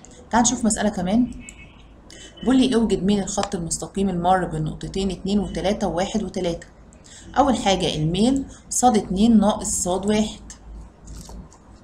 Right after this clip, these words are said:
يبقى تلاتة ناقص تلاتة على واحد ناقص اتنين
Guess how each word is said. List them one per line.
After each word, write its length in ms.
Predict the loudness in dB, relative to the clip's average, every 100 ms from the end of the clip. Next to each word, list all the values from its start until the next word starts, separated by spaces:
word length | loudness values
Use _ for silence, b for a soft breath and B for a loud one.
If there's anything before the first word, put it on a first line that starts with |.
| -20 -20 -20 B B B B B
يبقى 280 | -6 -4 -8
تلاتة 500 | -4 0 0 0 -2
ناقص 400 | -2 -2 -2 -6
تلاتة 560 | -4 -2 -2 0 -4 -6 B B B
على 260 | -2 0 0
واحد 460 | 0 0 0 -2
ناقص 400 | 0 0 0 -2
اتنين 460 | -4 -4 -4 -4